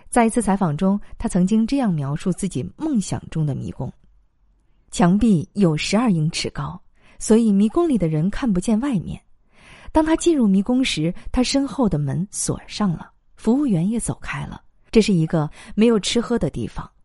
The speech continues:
要么解除迷宫，要么死。”在描述这座迷宫的时候啊，格雷格两眼生辉。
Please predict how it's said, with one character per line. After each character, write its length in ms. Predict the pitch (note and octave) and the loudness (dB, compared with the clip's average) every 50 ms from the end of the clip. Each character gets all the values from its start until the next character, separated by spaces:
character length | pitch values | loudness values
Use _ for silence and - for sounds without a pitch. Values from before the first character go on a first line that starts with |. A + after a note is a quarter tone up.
| _ _ _ _ _ - | _ _ _ _ _ -4
要 160 | A3 A#3+ A3 | 0 0 2
么 140 | G3+ F3 D3+ | 2 2 0
解 240 | - - - D#3 B2+ | -2 -2 -4 -4 -4
除 180 | - - - F3+ | -4 -2 -2 0
迷 180 | E3 C#3+ C#3 | 0 0 -2
宫， 260 | - - F#3+ F#3+ G3+ G#3+ - - - - | -2 0 0 0 0 0 -4 -10 -18 -8
要 180 | A3 A#3 A3 F#3 | -4 -2 -2 0
么 120 | D#3 C#3+ | -2 -4
死。” 340 | C#3+ - - - - - - - _ _ _ _ _ _ _ _ _ _ _ _ _ _ _ _ _ _ _ _ _ _ _ _ _ _ _ _ _ _ - | -6 -6 -6 -6 -6 -8 -10 -14 _ _ _ _ _ _ _ _ _ _ _ _ _ _ _ _ _ _ _ _ _ _ _ _ _ _ _ _ _ _ -2
在 160 | - D#4 D#4+ | 4 4 6
描 160 | C#4+ C4 C4+ | 6 6 6
述 100 | - D#4 | 4 4
这 140 | C4 D4+ C#4+ | 4 4 2
座 100 | - G3 | 4 2
迷 140 | E3 D3+ D#3+ | 0 0 0
宫 160 | - G3+ G#3 | 0 0 0
的 100 | G3+ D#3+ | 0 0
时 160 | - - - | -2 -4 -8
候 140 | D3 - - | -10 -10 -10
啊， 200 | - - - - _ _ _ _ | -12 -12 -12 -16 _ _ _ _
格 120 | - F#3 | 0 2
雷 160 | F#3+ G#3+ G#3+ G3+ | 2 2 2 0
格 160 | - E3 E3 | 0 0 0
两 380 | F3 E3 D#3 D3+ C#3+ C#3+ E3+ G#3 | 0 0 0 0 0 0 0 2
眼 220 | G#3 D#3 - - | 0 0 -2 -4
生 240 | - - - D3+ D3+ | -8 -6 -6 -6 -6
辉。 320 | D#3 - - E3 F3 G3 | -6 -4 -4 -4 -4 -6